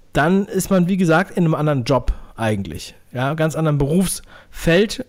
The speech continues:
Und, ähm, wie bist du damit umgegangen? Konntest du das ohne weiteres oder hast du da Hilfe oder Mentoren? Wie bist, wie, wie, wie kriegst du deine Mitarbeiter,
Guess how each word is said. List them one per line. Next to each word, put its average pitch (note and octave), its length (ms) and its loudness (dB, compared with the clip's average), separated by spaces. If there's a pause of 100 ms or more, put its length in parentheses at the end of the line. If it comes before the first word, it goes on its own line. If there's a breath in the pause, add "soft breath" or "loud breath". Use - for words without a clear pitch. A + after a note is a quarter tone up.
Und, F3+ 320 0
ähm, D#3+ 320 0
wie G#3+ 160 0
bist G#3+ 240 -2
du - 20 0
damit F#3+ 240 2
umgegangen? C#3+ 400 2
Konntest G#3+ 340 -2
du A3+ 40 -2
das G3 180 0
ohne F#3+ 220 0
weiteres E3 500 0
oder C3+ 240 0
hast E3 220 -2
du - 20 -4
da D3+ 140 2
Hilfe F3+ 400 0
oder D3+ 240 2 (340 loud breath)
Mentoren? F3+ 760 2 (760 soft breath)
Wie F#3 220 -2
bist, G3 260 -2
wie, A3 260 2
wie, G#3+ 200 0
wie G#3 260 -2
kriegst - 320 -4
du G#3+ 60 0
deine F#3 240 4
Mitarbeiter, F3 760 2